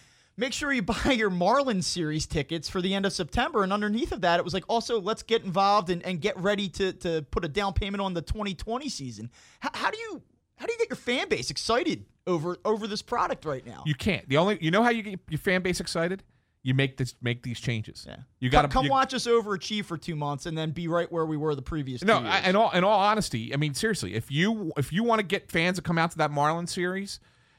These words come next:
Speaker 2: uh, it doesn't have to be today. I mean, you could wait until they're officially eliminated or whatever, or even closer to being officially eliminated. But what you do is, is you basically blow up, blow it up, and say,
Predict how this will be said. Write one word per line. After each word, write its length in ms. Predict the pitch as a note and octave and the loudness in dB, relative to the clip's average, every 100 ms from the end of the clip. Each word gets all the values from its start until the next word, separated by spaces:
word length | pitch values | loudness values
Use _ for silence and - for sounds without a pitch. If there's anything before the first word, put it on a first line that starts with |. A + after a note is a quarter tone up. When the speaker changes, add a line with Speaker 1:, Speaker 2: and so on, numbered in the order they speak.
| _ - | _ -2
Speaker 2:
uh, 140 | C#3+ | 0
it 80 | D#3 | 0
doesn't 200 | F3+ G3 | 0 0
have 100 | F3+ | 0
to 80 | F3+ | -2
be 120 | E3 | -4
today. 400 | - D3+ B2+ C3 | 2 4 6 4
I 40 | |
mean, 140 | C3 C3+ | 2 2
you 80 | C#3 | 0
could 140 | C#3 | 0
wait 200 | C#3+ C#3+ | 0 0
until 240 | C3 C#3 | 0 0
they're 280 | C3 B2+ B2 B2 A2 | 2 2 2 -2 -8
officially 480 | A#2 - C3 - B2 | -8 -2 -2 0 -2
eliminated 540 | A2 A2 G#2+ G2 G#2+ A2+ | -2 0 0 -2 0 -2
or 80 | |
whatever, 420 | A2 A2 A2 A2 G#2+ | 0 -2 0 0 0
or 60 | |
even 260 | B2+ B2 B2 | 0 0 0
closer 360 | - B2+ A#2+ A2+ | 0 0 0 -4
to 80 | |
being 240 | G#2 G#2 G2 | -4 -4 -4
officially 540 | - - B2+ - A#2+ | -8 -6 -6 -4 -6
eliminated. 540 | G2 F#2+ F#2+ F2 F2 G#2 - - - | -4 -4 -6 -6 -10 -12 -20 -16 -4
But 80 | |
what 120 | D3+ G3+ | -2 0
you 120 | G3 | 2
do 200 | A#3 F3 | 4 4
is, 160 | D#3 D3+ | 4 0
is 240 | - C#3+ B2 | 0 0 0
you 180 | D#3 C#3+ | -2 -4
basically 540 | C3 D3 D3 - D#3 | -2 0 0 -2 -4
blow 340 | B2+ B2+ C#3+ | 0 2 4
up, 220 | C#3 C3 A#2+ | 4 2 2
blow 200 | C#3 C#3 | 2 4
it 40 | |
up, 280 | B2 A#2 - | 4 2 -2
and 160 | A#2+ A2+ | -6 -2
say, 420 | C3+ A#2 A2+ | 2 2 2